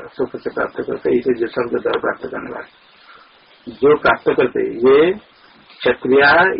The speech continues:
ईदृशम युद्धम लभन्ते ते सुखिन, इस सुखिन का उसके साथ रहने का। ईदृशम युद्धम ये क्षत्रिय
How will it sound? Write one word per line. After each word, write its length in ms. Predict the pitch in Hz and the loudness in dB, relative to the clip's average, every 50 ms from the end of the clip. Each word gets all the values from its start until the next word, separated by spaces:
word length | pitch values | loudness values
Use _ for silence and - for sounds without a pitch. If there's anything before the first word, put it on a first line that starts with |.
| 127 | 0
ईदृशम 360 | 123 120 139 131 - 165 156 156 135 | 0 0 -2 -2 0 0 0 2 2
युद्धम 320 | 127 123 - 147 147 151 131 | 0 0 0 0 0 2 4
लभन्ते 540 | 123 120 120 131 143 143 - 427 440 - - - - _ _ _ _ _ - | 2 4 2 0 0 2 4 4 4 4 2 -2 -10 _ _ _ _ _ 0
ते 140 | 160 - | 2 2
सुखिन, 320 | - - - - - 208 208 - - - - _ _ _ _ _ _ _ _ - - - _ _ - | 2 0 -2 0 2 2 2 2 0 -4 -10 _ _ _ _ _ _ _ _ -20 -20 -20 _ _ -8
इस 120 | - - | -8 -6
सुखिन 340 | - - - 143 135 139 135 | -6 -4 -2 0 0 2 2
का 120 | 135 143 127 123 | 2 2 2 0
उसके 240 | - - - 135 | 0 -2 -4 -4
साथ 240 | 117 - 120 - - | -2 0 -2 -2 -2
रहने 200 | 117 104 107 120 143 | -6 -8 -8 -10 -14
का। 80 | 131 113 110 - - _ _ _ _ _ _ _ _ _ _ _ _ _ _ _ - - - _ _ - - - - _ _ _ _ - | -14 -16 -18 -20 -20 _ _ _ _ _ _ _ _ _ _ _ _ _ _ _ -20 -20 -20 _ _ -20 -20 -20 -20 _ _ _ _ -8
ईदृशम 680 | 120 120 110 123 139 123 - - 151 156 165 175 185 180 139 | -8 -4 0 0 0 0 0 0 0 0 0 -2 -4 -2 0
युद्धम 520 | 123 123 117 - 135 135 147 165 175 175 147 | 0 0 0 -2 -2 -2 -2 0 -2 -4 -2
ये 180 | 131 143 151 143 | 0 2 2 2
क्षत्रिय 460 | - - 143 - - - 131 135 131 | 2 -2 -4 -4 -4 -2 0 2 2